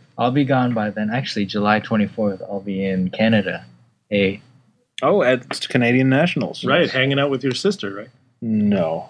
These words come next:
Speaker 2: she's gonna be back in Chicago probably, or probably on her honeymoon or something. I don't know where she's going for
Speaker 3: She's
Speaker 2: honeymoon.
Speaker 3: gonna be playing Magic.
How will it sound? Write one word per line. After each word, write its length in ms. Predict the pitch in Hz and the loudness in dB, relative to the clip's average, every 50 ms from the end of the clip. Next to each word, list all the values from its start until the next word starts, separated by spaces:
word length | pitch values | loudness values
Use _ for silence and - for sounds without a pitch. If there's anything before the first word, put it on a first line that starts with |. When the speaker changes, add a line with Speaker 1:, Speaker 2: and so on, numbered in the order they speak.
| - - - - - | -16 -20 -18 -14 -12
Speaker 2:
she's 320 | - - 110 98 - - | -6 -2 -2 -2 -2 -4
gonna 200 | - 110 95 92 | -2 0 0 2
be 140 | 92 92 92 | 2 2 0
back 280 | 90 95 90 90 - - | 0 0 0 0 -2 -4
in 80 | 87 | -6
Chicago 480 | 87 - 92 90 - - 90 85 85 - | -6 -6 -6 -4 -2 -2 -2 -2 -2 -6
probably, 480 | - 196 175 87 - - - 90 90 90 | -6 -6 -6 -6 -6 -8 -8 -6 -4 -4
or 120 | 95 101 | -4 -4
probably 360 | - - - 123 110 107 101 95 | -4 2 4 4 4 4 4 2
on 80 | 90 | 0
her 100 | 85 87 | -2 -4
honeymoon 400 | - - - - 87 - 165 170 | -4 -4 -4 -2 -2 -4 -6 -6
or 60 | 180 | -6
something. 340 | - - 185 175 - 170 180 - - _ _ _ _ _ _ _ _ _ _ _ _ _ _ _ _ _ - - | -6 -6 -8 -8 -10 -12 -12 -14 -16 _ _ _ _ _ _ _ _ _ _ _ _ _ _ _ _ _ -4 0
I 40 | 240 | 0
don't 80 | - - | 2 4
know 60 | - | 4
where 120 | 160 190 | 4 2
she's 140 | 185 - 135 127 | 2 0 -2 -2
going 200 | 131 131 123 - | -2 -4 -2 -2
for 80 | - - 85 | -2 -2 -2
Speaker 3:
She's 180 | - 135 131 123 | 2 2 2 4
Speaker 2:
honeymoon. 40 | 127 | 4
Speaker 3:
gonna 140 | 139 135 | 6 6
be 100 | 123 113 | 4 4
playing 280 | 110 - 120 110 104 101 | 2 0 -2 -2 -2 -2
Magic. 320 | 98 101 101 - - - | -4 -8 -8 -8 -10 -12